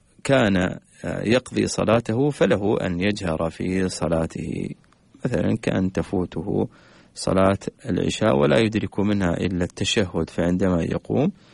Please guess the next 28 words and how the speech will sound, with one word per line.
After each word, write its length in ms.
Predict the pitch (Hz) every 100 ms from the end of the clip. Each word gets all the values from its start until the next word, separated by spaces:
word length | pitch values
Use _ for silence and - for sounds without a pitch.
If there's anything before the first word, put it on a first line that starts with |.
| - - _ -
لا 120 | 117
حرج 380 | 101 98 87 95
عليه 500 | 85 92 95 92 92
إن 220 | 87 87
جهر 440 | 95 90 78 78
في 360 | - - 87 98 - _ _ - - _ -
الصلاة. 460 | - - 160 - - _ _ - - _
وإن 460 | - - 151 147 135 -
أسر 440 | - - 143 113 98
بمعنى 600 | 101 101 98 101 98 98
أسمع 440 | - - 107 82
نفسه 640 | 87 101 - 82 85 110 156 _ _ _ _ _
فهذا 460 | - 95 85 87
لا 160 | 92 92
حرج 440 | - - 76 73
فيه، 260 | - - - - _
فهذا 280 | 82 92 80
أيضًا 240 | 90 90
لا 180 | 80 -
حرج 380 | - 92 82 -
فيه. 240 | - - - - - - -
وهناك 460 | - 175 233 185 -
من 180 | 131 113
الصلوات 800 | 104 - 95 90 110 143 - -
ما 160 | 160
يستحب 680 | 120 98 - 98 110 98 92
فيه 640 | - 95 92 95 104 110
الإسرار 960 | - 110 107 85 85 90 85 80 82